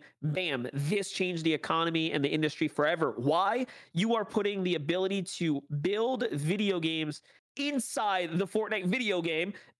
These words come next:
accessible to millions already. And that's gonna change and, and just amplify and at this opportunity for creators to really be devs a-, and take on this, the helm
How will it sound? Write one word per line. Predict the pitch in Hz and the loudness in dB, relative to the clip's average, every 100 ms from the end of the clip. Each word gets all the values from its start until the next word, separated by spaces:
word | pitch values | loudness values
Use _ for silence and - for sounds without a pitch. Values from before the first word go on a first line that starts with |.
| 185 | -10
accessible | - 277 - 208 | -4 -4 0 0
to | 190 190 | 0 0
millions | 185 233 214 180 | 0 2 2 2
already. | 180 180 180 185 175 - - _ _ - | 2 2 2 2 -2 -6 -20 _ _ -4
And | 190 | -2
that's | 185 226 - | 0 0 0
gonna | 208 | -2
change | 180 - 202 202 185 | -2 -2 0 0 0
and, | - 180 | -2 0
and | 185 175 160 - | 0 -2 -4 -4
just | 180 165 - _ - | -2 -2 -6 _ -2
amplify | 262 240 208 - 175 165 147 - | -2 0 -2 2 2 2 2 0
and | 160 160 151 - - - _ _ | 0 0 -4 -12 -20 -20 _ _
at | 175 180 | -6 0
this | 185 180 - | 0 -2 -2
opportunity | 175 - 170 - 220 220 190 175 170 | -2 -2 -4 -2 0 2 0 0 -2
for | - 175 | -2 -4
creators | - 170 185 180 - | 0 0 2 0 -2
to | 170 | 0
really | 156 170 175 165 | 2 2 2 0
be | 151 143 180 170 156 _ _ 147 | -2 -2 0 0 -4 _ _ -4
devs | 143 170 143 120 - - | -2 -2 -4 -6 -8 -6
a-, | 160 | -2
and | 165 143 | -2 -4
take | - 175 170 | -4 -4 0
on | 160 160 | 0 0
this, | 156 147 - | 0 -2 -2
the | 156 | -2
helm | 160 233 214 165 | 0 0 0 -2